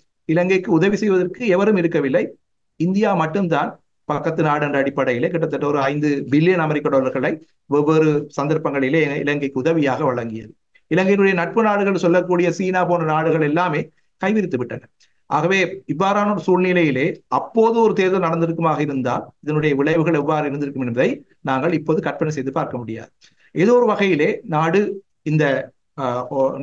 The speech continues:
நிலைமையிலிருந்து, இந்த, இந்த மோசமான நிலைமையிலிருந்து தற்போது ஓரளவுக்கு ஒரு, அ, பழையபடி முன்னேறிவிட்டது என்று சொல்ல முடியாது. ஆனால் அந்த சரிவிலிருந்து அந்த சரிவு நின்றிருக்கின்றது என்பதை சொல்ல முடியும். ஆக இனிமேல் வருகின்ற ஒரு ஜனாதிபதி இந்த ஐ எம் எஃப்-னுடைய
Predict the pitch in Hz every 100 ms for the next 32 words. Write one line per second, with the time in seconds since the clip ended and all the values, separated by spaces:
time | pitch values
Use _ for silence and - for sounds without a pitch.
0 | - 139 160 185 180 175 160 151 131 139
1 | 143 139 135 156 175 175 170 156 160 151
2 | 143 135 202 156 156 - 220 233 254 175
3 | 214 226 233 208 - 294 - _ _ _
4 | _ _ - 165 156 143 139 - - _
5 | _ _ _ _ _ _ - - - 156
6 | 214 214 220 196 185 226 233 226 220 185
7 | 180 175 160 143 131 233 208 202 - 156
8 | 156 151 - 151 202 220 208 196 196 262
9 | - 165 139 - 170 202 233 - 208 196
10 | 180 147 135 127 123 135 165 131 117 117
11 | - - _ _ _ - 151 165 175 233
12 | 233 240 208 190 185 190 196 170 160 160
13 | 156 156 160 185 170 170 160 - 151 160
14 | 156 160 156 151